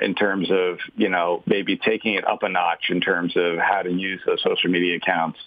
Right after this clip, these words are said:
by maybe an advanced attacker. Uh, so definitely, uh, an interesting technique to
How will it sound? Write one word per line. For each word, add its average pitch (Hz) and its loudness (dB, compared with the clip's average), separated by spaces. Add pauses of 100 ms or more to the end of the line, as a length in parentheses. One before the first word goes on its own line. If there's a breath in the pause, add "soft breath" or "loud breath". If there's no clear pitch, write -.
by 85 0
maybe 85 2
an 85 -2
advanced 85 -2 (220)
attacker. 78 -2 (420 loud breath)
Uh, 80 0 (100)
so 87 0 (380)
definitely, 98 0
uh, 92 2
an 92 0
interesting 110 -2
technique 92 -2
to 82 0